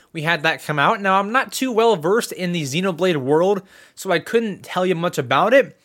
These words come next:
but that came as a first-party title update, and that was there. People love Xenoblade, so I'm sure it was great news, but I couldn't comment too much on that.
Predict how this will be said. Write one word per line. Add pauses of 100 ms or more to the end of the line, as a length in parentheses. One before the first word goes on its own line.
(320)
but
that
came
as
a
first-party
title
update, (280)
and
that
was
there. (200)
People
love
Xenoblade,
so (580)
I'm
sure
it
was
great
news,
but
I
couldn't
comment
too
much
on
that.